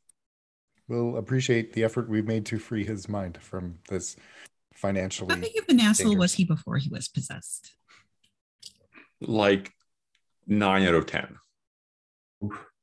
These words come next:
Speaker 2: Okay, so, yeah, it's a little, eh, I, what do you have to lose?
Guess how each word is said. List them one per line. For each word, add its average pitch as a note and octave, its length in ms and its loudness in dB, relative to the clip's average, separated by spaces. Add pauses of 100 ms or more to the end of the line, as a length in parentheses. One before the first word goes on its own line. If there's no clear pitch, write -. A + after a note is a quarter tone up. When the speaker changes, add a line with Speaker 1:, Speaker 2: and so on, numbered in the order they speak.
(340)
Speaker 2:
Okay, G3+ 240 4
so, D#3+ 400 -2 (1120)
yeah, D#4 260 0
it's E4+ 160 -4
a - 20 -4
little, G4 640 -4 (1200)
eh, E4 260 2 (960)
I, A3+ 180 -2 (120)
what G#3+ 140 0
do C4 80 2
you B3+ 40 4
have B3 100 -4
to B3+ 120 -4
lose? - 460 -6